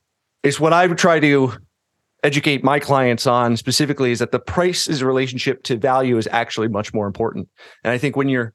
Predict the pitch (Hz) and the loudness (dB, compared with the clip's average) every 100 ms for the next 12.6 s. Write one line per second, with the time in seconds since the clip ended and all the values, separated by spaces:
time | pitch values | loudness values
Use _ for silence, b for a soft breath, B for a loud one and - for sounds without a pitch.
0 | _ 202 208 165 147 139 135 131 110 107 | _ -2 0 0 2 2 4 2 0 -4
1 | _ _ _ _ _ _ - 120 - 165 | _ _ _ _ _ _ -4 -4 0 0
2 | 160 151 B B - 117 139 151 131 147 | 2 -2 B B -2 -2 0 0 0 0
3 | 135 147 135 120 b b _ 117 110 - | 0 -2 -2 -6 b b _ -2 0 -2
4 | - - 120 131 - 131 120 143 156 147 | -6 -4 -2 -4 -4 -4 -2 0 2 2
5 | 131 120 - 123 - 156 156 - 147 147 | 2 0 -2 -2 0 0 0 0 -2 0
6 | 143 123 131 127 127 117 135 143 139 131 | 0 0 0 0 -2 0 2 2 2 2
7 | 127 127 117 101 123 113 - 143 139 131 | 2 0 0 -2 -6 -2 -2 0 0 0
8 | 131 117 131 120 - 110 113 113 107 _ | -2 -2 -2 -4 -6 -2 -2 0 -4 _
9 | _ _ 104 143 113 110 107 98 - 120 | _ _ -6 -4 -4 -2 -2 -4 -4 -4
10 | 117 - 120 B B - 131 139 127 127 | -4 -2 -4 B B -4 -2 0 0 0
11 | 139 123 131 123 113 113 107 147 135 143 | 0 2 2 2 2 4 4 4 4 4
12 | 147 - 143 151 135 | 4 4 2 2 0